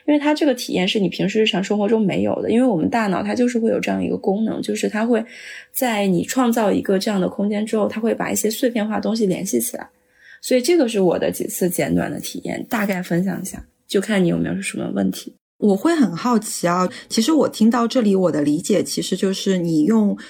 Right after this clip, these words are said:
Speaker 2: 金钱换到了一个不同的环境。
Speaker 1: 对。
Speaker 2: 就比如说以前我们两百块钱坐，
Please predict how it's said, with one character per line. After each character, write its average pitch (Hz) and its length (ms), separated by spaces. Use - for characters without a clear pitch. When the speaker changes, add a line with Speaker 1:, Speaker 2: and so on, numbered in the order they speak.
Speaker 2:
金 285 220
钱 175 280
换 269 240
到 208 180
了 185 100
一 - 80
个 - 100
不 247 120
同 - 120
的 190 80
环 - 220
境。 254 160
Speaker 1:
对。 196 180
Speaker 2:
就 208 140
比 190 100
如 160 140
说 208 180
以 170 140
前 175 240
我 175 60
们 156 140
两 156 160
百 180 120
块 185 120
钱 160 300
坐， 180 340